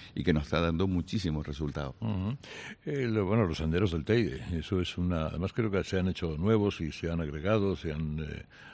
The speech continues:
Speaker 2: eh,
Speaker 1: Sí.
Speaker 2: preparado y es, eh,
Speaker 1: Sí, cada vez hay una mayor afición, hay una especie de descubrimiento de los espacios naturales. Antes solo se salía al, al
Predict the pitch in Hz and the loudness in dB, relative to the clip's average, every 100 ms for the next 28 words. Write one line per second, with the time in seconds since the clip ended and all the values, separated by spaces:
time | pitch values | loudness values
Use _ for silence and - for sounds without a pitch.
0 | - - - 90 101 95 85 80 92 101 | -20 -16 -12 -2 2 4 2 0 0 2
1 | 107 110 98 82 87 - - 87 80 78 | 2 2 2 0 -2 -6 -4 -2 -2 -6
2 | - - - - 147 120 98 110 127 127 | -10 -16 -18 -4 -2 0 2 2 4 4
3 | 110 - 95 90 87 95 117 113 107 113 | 2 0 0 2 4 6 6 4 2 2
4 | 123 101 95 104 107 117 - 104 87 82 | 2 2 2 0 0 0 0 2 2 0
5 | - 92 82 82 117 127 104 87 85 82 | 0 2 4 4 4 4 0 0 0 -2
6 | 85 95 101 90 82 78 85 90 131 - | -2 -2 -2 -2 -2 0 0 0 -2 -6
7 | - - - - 80 85 90 90 90 95 | -16 -18 -16 -2 0 4 6 6 6 4
8 | - 82 92 87 78 - - 73 | 0 2 4 4 2 -2 -6 -8